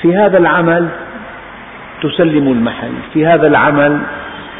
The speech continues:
تفك الشراكة، في هذا العمل. إذن إذا قال الله عز وجل: "والله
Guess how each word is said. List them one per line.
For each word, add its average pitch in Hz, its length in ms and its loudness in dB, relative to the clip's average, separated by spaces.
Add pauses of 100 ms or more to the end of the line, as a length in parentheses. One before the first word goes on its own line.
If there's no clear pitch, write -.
تفك 160 340 -2
الشراكة، 123 680 2
في 156 120 0
هذا 156 200 4
العمل. 143 380 2 (1000)
إذن 156 320 4 (760)
إذا 151 260 6
قال 185 300 4
الله 151 480 6
عز 127 300 2
وجل: 131 600 4 (1080)
"والله 131 840 4